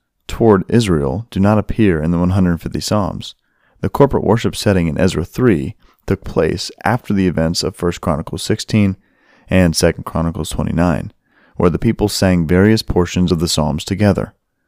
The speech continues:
Ezra three includes, quote, lyrics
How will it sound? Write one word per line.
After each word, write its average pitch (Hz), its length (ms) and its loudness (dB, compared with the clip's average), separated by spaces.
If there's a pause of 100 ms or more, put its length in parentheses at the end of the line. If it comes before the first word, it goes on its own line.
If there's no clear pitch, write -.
(300)
Ezra 87 240 4
three 98 440 4
includes, 92 420 0
quote, - 360 0 (140)
lyrics 92 580 0